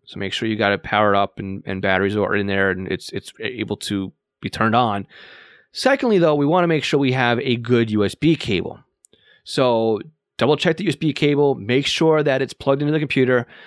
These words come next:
I've helped quite a few people out that say that the U S B cable is plugged into the scanner, it just won't work, can't figure it out,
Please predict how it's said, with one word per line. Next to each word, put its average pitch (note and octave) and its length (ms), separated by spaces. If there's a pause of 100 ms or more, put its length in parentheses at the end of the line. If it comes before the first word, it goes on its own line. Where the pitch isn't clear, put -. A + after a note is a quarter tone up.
(340)
I've A2 260
helped - 420 (260)
quite C#3+ 220
a D3+ 40
few D3+ 180
people C#3 300
out B2+ 360 (140)
that G2+ 140
say A#2 300
that G#2+ 80
the G#2 120
U A#2 120
S A#2+ 80
B B2 180
cable A#2+ 300
is F#2 80
plugged A2+ 240
into G#2+ 120
the G2 60
scanner, D3 480
it C3 60
just - 200
won't F2+ 180
work, C#3+ 340
can't F#2+ 180
figure G2 300
it A#2 60
out, C#3+ 280